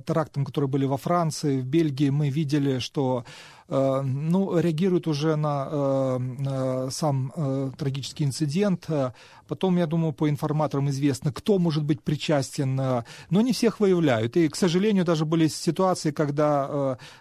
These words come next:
э, часть задержанных ранее были в поле зрения полиции, но в итоге, э, как бы их, э, ну, не могли им предъявить каких-то претензий.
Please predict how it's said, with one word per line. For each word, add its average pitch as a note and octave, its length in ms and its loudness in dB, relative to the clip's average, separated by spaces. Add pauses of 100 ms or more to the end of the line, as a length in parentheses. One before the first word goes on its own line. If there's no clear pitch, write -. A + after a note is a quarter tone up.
э, C#3 260 0
часть D#3 240 2
задержанных D3+ 560 0
ранее D3 240 2
были C#3+ 260 2
в B2+ 260 -2
поле C#3+ 160 0
зрения C#3 480 0
полиции, D#3 580 -2
но C#3 720 -2
в C#3 100 0
итоге, D3 400 -2
э, B2+ 460 -6
как B2 160 -8
бы C3+ 160 -4
их, C#3 320 -4
э, C3+ 160 -2
ну, D3+ 220 -2
не C#3+ 120 2
могли D#3 260 2
им C3 100 0
предъявить C3 340 0
каких-то - 280 -4
претензий. A2+ 520 -4